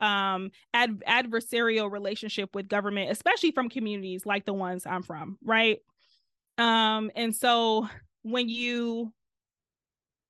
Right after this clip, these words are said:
make room to actually make improvements, you also have to make room for failure. You have to be prepared to say, "This didn't work, and we like to go back," and being transparent about that <laughs> can sometimes come back to bite you, right?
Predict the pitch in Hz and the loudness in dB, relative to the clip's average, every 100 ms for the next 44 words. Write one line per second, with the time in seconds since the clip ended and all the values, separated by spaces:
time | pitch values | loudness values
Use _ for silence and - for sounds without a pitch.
0 | - 247 302 294 220 226 233 254 254 262 | -2 0 0 0 0 2 2 0 0 0
1 | 208 208 - 202 190 208 202 185 - 240 | 0 -2 -4 -4 -2 -2 -2 -6 -4 -4
2 | 269 277 269 247 233 277 330 311 269 269 | -2 -2 -2 -2 2 2 2 0 2 0
3 | - 269 254 254 247 247 233 233 226 185 | -2 -4 -2 -4 -4 -4 -6 -2 -2 -4
4 | 95 - _ _ _ _ 208 233 240 240 | -10 -18 _ _ _ _ -4 2 2 2
5 | 262 220 226 208 - 240 233 214 185 _ | -2 -2 -2 -4 -2 2 2 2 -4 _
6 | - _ - 214 226 202 202 202 - _ | -20 _ -4 0 4 4 4 0 -6 _
7 | 202 247 254 277 277 233 190 185 - - | 2 2 4 -2 -2 -2 -4 -6 -10 -20
8 | _ _ _ _ 220 208 214 214 202 185 | _ _ _ _ 0 2 4 2 2 0
9 | - 190 160 240 330 285 233 214 220 202 | 0 -6 -2 2 4 4 2 -2 -2 -4
10 | 196 247 190 - 320 466 494 349 226 214 | -2 -2 -2 -2 2 4 6 4 4 2
11 | - 214 202 190 - 302 - _ - 403 | 0 -2 0 -2 -4 -6 -6 _ -2 -2
12 | 311 302 285 339 254 240 - 262 220 180 | 0 0 0 0 0 -2 -4 -6 -4 -6
13 | - 202 180 143 - - 208 214 | -6 -6 -6 -6 -12 -2 2 2